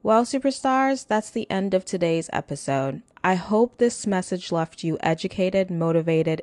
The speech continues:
and inspired to take your next steps. Always remember, you are alive,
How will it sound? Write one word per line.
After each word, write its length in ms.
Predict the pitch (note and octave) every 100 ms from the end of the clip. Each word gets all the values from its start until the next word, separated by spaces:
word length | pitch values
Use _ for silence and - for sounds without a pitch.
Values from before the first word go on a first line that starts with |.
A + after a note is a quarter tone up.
| -
and 220 | G3+ G#3+
inspired 760 | A3+ - - F3 D#3+ D3+ D3+ - -
to 100 | E3+
take 280 | E3 D#3
your 100 | D#3
next 260 | D3+ D3 -
steps. 460 | - D3+ - - - _ - - _
Always 380 | - F3+ G3 G3+
remember, 600 | G#3+ G3+ E3+ D#3 D#3 E3 - - _ _
you 160 | F3 F3
are 180 | E3+ D#3+
alive, 680 | E3 D#3+ E3 E3+ F3+ G3+